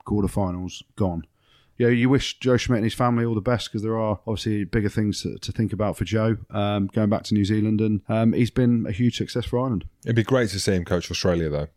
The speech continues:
Speaker 2: Like, if there, if there is a, you know, you don't wanna lose someone to the game who has added so much, especially over here. So, same as Goody, wish him well. He's been an absolute servant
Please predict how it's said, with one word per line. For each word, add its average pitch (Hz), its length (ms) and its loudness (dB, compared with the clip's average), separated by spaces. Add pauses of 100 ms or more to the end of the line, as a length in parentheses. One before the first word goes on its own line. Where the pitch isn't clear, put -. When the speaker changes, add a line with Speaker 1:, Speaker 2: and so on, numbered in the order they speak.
(100)
Speaker 2:
Like, 87 160 2
if 90 60 -6
there, 90 180 2
if 92 120 0
there 104 240 6
is 98 80 2
a, 92 160 4 (440)
you 113 120 0
know, 92 80 4
you 90 160 4
don't 101 160 4
wanna 95 160 4
lose 95 240 4
someone 87 220 -2
to - 120 -10
the 90 80 0
game 85 440 0
who 87 320 2
has 90 280 -4 (540)
added 92 260 0
so 95 300 4
much, 92 260 0
especially 98 380 0
over 85 180 0
here. 80 240 0 (160)
So, 80 380 -4 (160)
same 95 320 -4
as - 180 -8 (320)
Goody, 101 280 0
wish 98 260 -2
him 95 100 -2
well. 98 240 0 (140)
He's 90 100 -10
been 92 220 -2
an 90 200 -4
absolute 107 920 -4 (720)
servant - 840 2